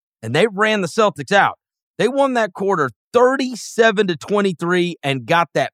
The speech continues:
pace completely up. It was like they went halftime and they s-, a-, a-,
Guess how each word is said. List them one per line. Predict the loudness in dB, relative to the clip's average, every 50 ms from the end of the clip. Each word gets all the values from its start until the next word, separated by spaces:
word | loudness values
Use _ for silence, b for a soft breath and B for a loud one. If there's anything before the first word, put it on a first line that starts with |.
| _ -4
pace | -2 0 0 0 -2 -6 -8
completely | -8 -10 -10 -10 -6 -4 -2 -2 -2 -4 -8 -10 -6 -2
up. | 0 0 0 -2 _
It | -8 -10 -8 -8
was | -6 -6 -6 -6 -6
like | -8 -6 -4 -4 -2 -4 -6 -8 -12 b b b b b _ _
they | -4 -2 -2
went | -4 -6 -6 -4 -2 -2 -2 -4 _ -4
halftime | -2 0 0 0 0 0 0 0 0 0 0 -4 -6
and | -6 -4 -4
they | -4 -6
s-, | -6 -8 -14 -20 -20 _ _ -2
a-, | -2 -2 -2
a-, | -6 -10